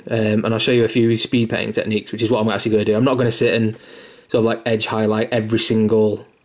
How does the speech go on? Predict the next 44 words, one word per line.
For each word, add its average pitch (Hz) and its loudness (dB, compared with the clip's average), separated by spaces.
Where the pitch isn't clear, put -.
one 113 2
of 110 -2
the 110 0
feathers 110 0
of 107 0
this 104 -2
little 104 2
thing. 107 -2
I'm 123 -2
gonna 117 2
show 120 0
you 117 4
one 113 2
of 110 0
the 110 0
really 113 2
quick 110 -4
techniques 107 -2
that 110 -2
I, 107 -2
um, 107 -4
that - -6
I 110 -2
used 107 -2
to 107 -6
do 107 2
it. - -4
So 143 2
again, 147 0
it's 131 0
the 147 -10
same 160 2
as 123 4
anything. 113 0
It's 113 -2
about 113 -4
striking 117 -2
that 95 -2
balance 104 -4
between 113 -2
speed 104 -2
and 104 -6
quality. 110 -2
So, 110 -8